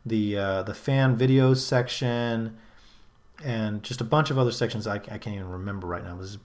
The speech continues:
a bunch of stuff missing. And, uh, also, uh, related to that, just kind of, you know, being behind on things, there's almost a thousand emails in my inbox. I haven't really responded to any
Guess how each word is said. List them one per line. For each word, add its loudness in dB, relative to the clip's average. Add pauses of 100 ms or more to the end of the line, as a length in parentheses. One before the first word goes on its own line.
(120)
a -6
bunch 2
of -4
stuff -4
missing. -10 (480)
And, 6
uh, 6
also, 4 (340)
uh, -2 (100)
related 4
to -2
that, 0
just -8
kind 2
of, -2 (140)
you -4
know, -2
being 2
behind 2
on 2
things, -2 (280)
there's 6
almost 2
a -4 (160)
thousand 0 (220)
emails 0
in -4
my -6
inbox. -10
I 4
haven't 2
really 4
responded -2
to -12
any -4